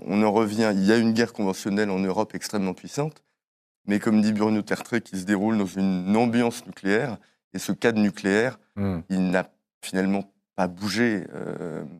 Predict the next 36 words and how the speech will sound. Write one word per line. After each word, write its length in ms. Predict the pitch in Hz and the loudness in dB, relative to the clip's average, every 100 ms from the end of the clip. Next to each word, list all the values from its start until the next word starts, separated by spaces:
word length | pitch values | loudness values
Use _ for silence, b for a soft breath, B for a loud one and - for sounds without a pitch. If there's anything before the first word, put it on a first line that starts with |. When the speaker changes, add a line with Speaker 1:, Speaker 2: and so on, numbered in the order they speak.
| - 85 | -14 -6
Speaker 1:
malgré 240 | 90 95 | -2 -2
Speaker 2:
Ouais. 60 | 107 | -4
Speaker 1:
ce 100 | - | -4
qu'on 100 | 92 | -6
pouvait 200 | 98 101 | -2 -2
Speaker 2:
On, 60 | |
Speaker 1:
penser, 180 | 85 110 | -2 -2
mais 100 | 98 | 2
Speaker 2:
on 40 | |
va 100 | 110 | 4
reparler 400 | 110 123 117 120 113 | 4 4 4 4 2
de 60 | |
Speaker 1:
enfin, 60 | 98 | 0
Speaker 2:
l'aspect 140 | 104 110 | 0 -2
nucléaire. 420 | 104 - 113 110 | -2 2 4 6
Je 60 | 120 | 6
voudrais 160 | 143 | 2
que, 140 | 135 135 | 2 -2
juste 220 | 170 - | -2 0
qu'on 140 | 151 | 2
écoute 440 | 135 - 165 151 - | 2 2 -2 0 0
le, 340 | 107 98 92 90 | 2 2 0 -2
le 260 | 90 90 | -2 -4
secrétaire 440 | 80 104 98 110 92 | -4 -8 -2 0 0
général 360 | 101 92 87 | 0 0 0
de 80 | 90 | 0
l'otan, 340 | 92 90 139 | -4 -2 -2
Jens 200 | 135 98 95 | 0 0 -2
Stoltenberg, 880 | - - 92 82 92 92 113 139 139 b b | -8 -2 -2 0 0 2 4 2 0 b b
sur 180 | - 113 | -2 2
la 100 | 113 | 4
nécessité 840 | 113 123 - 127 - 110 - 139 131 | 4 2 2 -2 -4 -8 -2 0 2
d'investir 640 | 107 98 92 - 139 117 | 2 0 -2 -4 -2 0
dans 100 | 101 | 0
notre 240 | 101 - | 0 -2
défense. 580 | 95 101 - 85 80 - | -2 -2 -2 -6 -6 -12